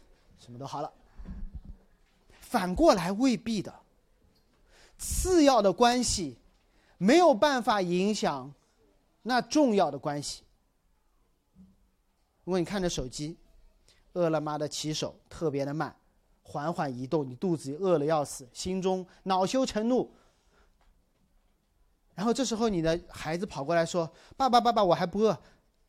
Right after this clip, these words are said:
要不你先吃我的饼干。”这是我对骑手的情绪一定会因为我和我孩子的关系而稍稍缓和，对吗？这是因为一个重要的关系好了，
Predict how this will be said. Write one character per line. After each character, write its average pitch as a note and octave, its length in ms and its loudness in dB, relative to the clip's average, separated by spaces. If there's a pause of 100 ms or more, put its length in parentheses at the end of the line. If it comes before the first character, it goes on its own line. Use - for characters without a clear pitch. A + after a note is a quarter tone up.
要 A#3 100 -4
不 A#3 120 0
你 F#3 100 0
先 G#3+ 180 -2
吃 - 160 -4
我 F3 140 2
的 E3+ 80 -4
饼 C3+ 180 -6
干。” C3+ 220 -10 (1900)
这 - 140 -4
是 D4+ 140 0
我 G#3+ 160 2
对 C4 120 0
骑 - 320 -2
手 A#3+ 140 0
的 E3 100 0
情 D#3+ 360 0
绪 F#3+ 420 -4 (720)
一 G3 160 -2
定 C4+ 300 2
会 G3+ 200 2
因 A3 200 -2
为 A#3 120 0
我 E3 220 0
和 F#3+ 240 -4
我 F#3 160 -2
孩 C3+ 400 -8
子 G3 140 -8
的 F3+ 80 -2
关 F3+ 220 -2
系 E3+ 140 -8
而 D3+ 240 -6
稍 G#3 440 -4
稍 G3 300 -4
缓 G#3 380 -14
和， G#2+ 380 -16
对 C3+ 100 -14
吗？ A#2+ 140 -12 (1500)
这 D#4 120 0
是 D4 100 2
因 D#4 160 4
为 D#4 180 4
一 A3 120 -4
个 D4 120 2
重 E4+ 380 4
要 C4 160 6
的 G#3 100 2
关 C4 280 0
系 E3+ 340 -4 (140)
好 E3 340 2
了， E3 180 -2